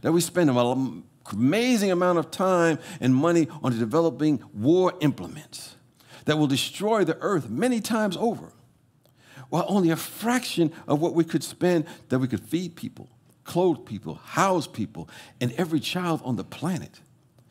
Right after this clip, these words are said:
I often thought that if an alien came from another dimension and saw what was going on,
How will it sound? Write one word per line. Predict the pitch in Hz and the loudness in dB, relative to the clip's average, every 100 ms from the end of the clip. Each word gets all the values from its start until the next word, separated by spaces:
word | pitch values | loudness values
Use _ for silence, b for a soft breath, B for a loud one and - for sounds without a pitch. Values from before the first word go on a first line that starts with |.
| B B B | B B B
I | 170 | 4
often | 220 180 175 | 4 4 0
thought | 170 185 180 | 4 4 6
that | 175 135 B | 2 0 B
if | 160 156 | 0 4
an | 131 127 - | 4 4 2
alien | 233 226 202 170 | 4 4 2 0
came | - 196 180 | 2 2 2
from | 160 | 2
another | 156 185 175 | 2 2 2
dimension | 143 143 196 170 156 143 B - | 0 2 2 0 0 -2 B 0
and | 135 | 0
saw | - - 226 | 0 2 2
what | 202 190 | 2 2
was | 170 156 | 0 2
going | 190 190 180 | 2 2 2
on, | 196 196 | 2 2